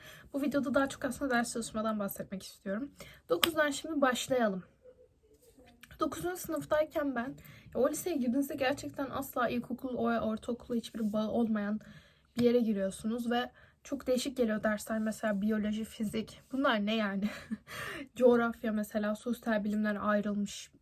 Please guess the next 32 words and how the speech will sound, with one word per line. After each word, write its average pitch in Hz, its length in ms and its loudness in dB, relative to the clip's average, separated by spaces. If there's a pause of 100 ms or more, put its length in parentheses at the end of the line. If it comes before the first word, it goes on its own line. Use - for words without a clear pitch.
(100)
bir 214 220 2
yerlere 202 540 0 (600)
falan. 311 320 2
Bu 277 80 -2
biraz 294 320 8
değişik 240 320 0
gelecek 214 400 0
size 202 140 -6
gerçekten 196 560 -6
ama 302 200 -2
buna 311 160 0
alışmanız 285 460 -2
çok 285 200 -4
hızlı 202 200 -2
oluyor 190 220 -2
arkadaşlar. 208 440 -4
İlk 285 160 0
sınavlardan 233 480 -2
sonra 240 240 -4
böyle 247 140 0
komple 285 500 -2 (420)
bu 277 80 2
derslere, 254 500 6
içeriklerine, 240 640 0
mesela 220 340 -2
size 226 240 -2
bir 233 240 -4
başlık - 340 -4
verirse 247 320 0
bile 247 100 -4
hangi 247 320 -6
ders 220 260 -2